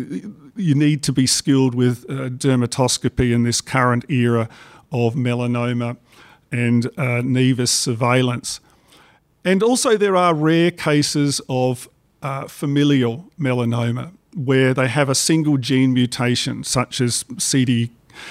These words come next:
K N two A. And these patients, thankfully, are rare, but they have a lifetime risk approaching a hundred percent of getting, um, often multiple melanomas, and they indeed also have an increased risk of pancreatic cancer. So if a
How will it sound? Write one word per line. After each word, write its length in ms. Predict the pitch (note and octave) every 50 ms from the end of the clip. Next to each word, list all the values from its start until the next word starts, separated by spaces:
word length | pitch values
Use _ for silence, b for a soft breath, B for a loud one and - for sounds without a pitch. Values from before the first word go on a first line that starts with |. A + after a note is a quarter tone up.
| B B _
K 320 | - - C3+ B2+ B2+ B2+ C3
N 240 | C#3+ C3 B2 A#2+
two 280 | A#2 - - C3 A#2+ A#2
A. 280 | A#2 A#2 A#2+ C3 - - B B B B B B B B B -
And 160 | D#3 E3+ G3+
these 180 | B3 C#4 C4+
patients, 600 | - - - F3+ F3 E3+ - - D3 C#3+ - - - - _
thankfully, 500 | - - E3+ E3 - - - C#3 C#3 B2
are 80 | A#2+
rare, 480 | B2 B2+ C#3+ E3 F3+ E3+ C#3 A#2+ A2 - - -
but 160 | - E3 - -
they 140 | G3 A3
have 160 | G#3 G3 F#3 E3
a 40 |
lifetime 680 | D3+ C#3+ C#3+ C#3+ D3+ D#3 D3+ - - D#3+ C#3 C3+ B2+ B2
risk 300 | B2 C3+ C3 - - -
approaching 480 | C#3 A#2 - - C#3 C3+ - - C#3+ C3+
a 40 | B2
hundred 400 | A2 - C#3+ C3+ C3+ B2 B2 -
percent 460 | - C3 A#2 - - A#2 A2+ A2+ -
of 120 | B2+ B2
getting, 460 | - C#3 B2+ B2 B2+ A#2+ A#2+ B2 A#2+ C3
um, 460 | C3+ C3 A#2+ A#2 A#2+ A#2 A#2 A#2+ - B B B B B B B B B B - - -
often 320 | E3+ C#3+ - - C3+ C3
multiple 460 | C3 C#3+ D#3 F3+ F3+ F3+ - - D3
melanomas, 680 | C3 C3 B2 B2+ B2+ B2+ C3 B2+ B2 B2+ C3+ D3+ D3+ E3
and 120 | E3+ E3+
they 160 | E3+ E3+ F3
indeed 320 | E3+ E3+ E3 F#3 F#3+ F3 D#3+
also 260 | G3 B3+ - - D#3+
have 140 | C#3 C3+ C3
an 80 | C3
increased 440 | C3 C3 C3+ - - C3+ B2 - -
risk 280 | - C3 B2 - - -
of 120 | B2+ -
pancreatic 680 | - - C3 B2 B2 - - C3+ B2 B2 A#2+ B2+ - -
cancer. 480 | - C3+ A#2+ A#2+ - - - - -
So 340 | - - - D3 C#3+ C#3+ C#3+ B B B B B B B
if 260 | E3+ D#3+ D3+ D#3 - -
a 100 | - D#3+